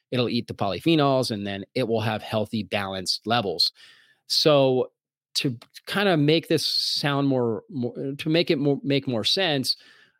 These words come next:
you know, in my, my front yard, I have an apple tree and a blueberry bush, and the apple tree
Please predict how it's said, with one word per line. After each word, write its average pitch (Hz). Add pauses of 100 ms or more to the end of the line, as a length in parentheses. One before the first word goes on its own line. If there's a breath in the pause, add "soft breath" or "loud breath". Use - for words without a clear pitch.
(100)
you 139
know, 135
in 135
my, 147
my 139
front 135
yard, 147
I 131
have 120
an -
apple 135
tree 156
and 113
a 107
blueberry 123
bush, -
and 104
the 107
apple 156
tree 117